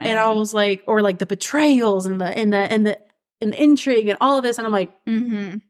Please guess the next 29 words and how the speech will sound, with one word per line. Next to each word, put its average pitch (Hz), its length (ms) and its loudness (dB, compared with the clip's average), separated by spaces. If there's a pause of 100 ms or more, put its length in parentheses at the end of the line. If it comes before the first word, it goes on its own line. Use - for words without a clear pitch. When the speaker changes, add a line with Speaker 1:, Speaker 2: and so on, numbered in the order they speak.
(220)
Speaker 1:
that 254 480 0
to 220 100 -4
me 214 280 4
is, 185 100 -2
like, 165 320 -4 (560)
crack 175 460 0
cocaine. 175 540 -8
I'm 202 220 0
out 190 160 0
here 175 420 -2 (760)
addicted 185 640 -2
to - 160 -8
it. - 240 -8
Speaker 2:
Yeah, 214 260 0
mine 214 380 0
for 285 120 -4
that, 202 260 0
I'm 190 100 -4
like, 175 200 -6
I'm 160 300 -4 (500)
so 214 300 0
sad 190 360 0
that - 100 -6
we 190 80 -2
never 185 360 -2
got 170 240 -2
to 190 100 -10 (260)
play 185 300 -6
it. - 260 -8